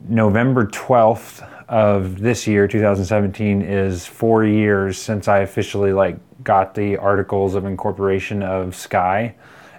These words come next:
And it has grown and changed and evolved tremendously in that time.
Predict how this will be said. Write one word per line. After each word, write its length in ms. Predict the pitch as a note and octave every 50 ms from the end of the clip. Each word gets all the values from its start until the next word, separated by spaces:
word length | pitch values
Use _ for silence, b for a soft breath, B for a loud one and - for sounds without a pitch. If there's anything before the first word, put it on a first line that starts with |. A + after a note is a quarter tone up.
| B B
And 140 | A2+ A2+ A2
it 80 | G#2+
has 320 | G2+ A2 G#2+ G2 F#2 F#2+ F#2 G2 - - _ _ _ - B2
grown 440 | G2+ G#2 A#2+ B2+ C3 C3 B2+ B2 A#2
and 140 | G#2 G#2
changed 500 | F#2+ - - A#2+ A#2 A#2 A2+ A#2 A2 G2
and 120 | G#2 G2+ G2+
evolved 540 | G2 F#2 G2 G2 G2 G2+ G2+ G2+ F#2+ F#2 -
tremendously 640 | - G#2+ G2+ G#2 G#2 G#2 G#2 G2+ G2+ - G#2 G2+ G2
in 140 | F#2+ F#2+ G2
that 200 | G2 F#2+ F#2 F2+
time. 440 | - G2+ G2 F#2+ F#2 F#2+ G2 G2